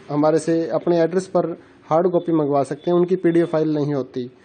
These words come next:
उनकी PDF file नहीं है। इनकी हमारे पास important questions की PDF file है। अगर आप ये लेना चाहते हैं तो आप ले सकते हैं अपने WhatsApp number पर। अगर आपके पास दो या तीन दिन या चार दिन है पढ़ने के लिए,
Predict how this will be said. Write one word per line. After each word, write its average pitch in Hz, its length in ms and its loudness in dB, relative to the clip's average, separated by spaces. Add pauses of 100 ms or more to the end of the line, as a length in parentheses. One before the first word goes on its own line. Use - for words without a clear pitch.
(280)
उनकी 151 200 -4
PDF 170 300 0
file 165 240 -2
नहीं 156 240 -2
है। 180 360 0
इनकी 175 280 2
हमारे 156 260 2
पास 151 360 -2
important 175 500 -2
questions 202 420 0
की 165 120 -6
PDF 151 300 -2
file 143 280 -2
है। 180 200 0 (260)
अगर 156 180 2
आप 156 180 0
ये 156 120 2
लेना 160 240 2
चाहते 170 280 0
हैं 180 300 0 (260)
तो 147 80 -2
आप 143 180 2 (340)
ले 151 240 2
सकते 170 280 -4
हैं 185 80 4
अपने 170 300 0
WhatsApp 156 360 -2
number 165 260 2
पर। 170 340 0 (260)
अगर 160 200 0
आपके 151 220 -2
पास 160 260 0
दो 160 160 4
या 170 100 2
तीन 165 260 0
दिन 165 180 2
या 160 120 0
चार 156 280 0
दिन 156 160 -2
है 151 100 -2
पढ़ने 160 360 -2
के 151 100 -4
लिए, 156 260 0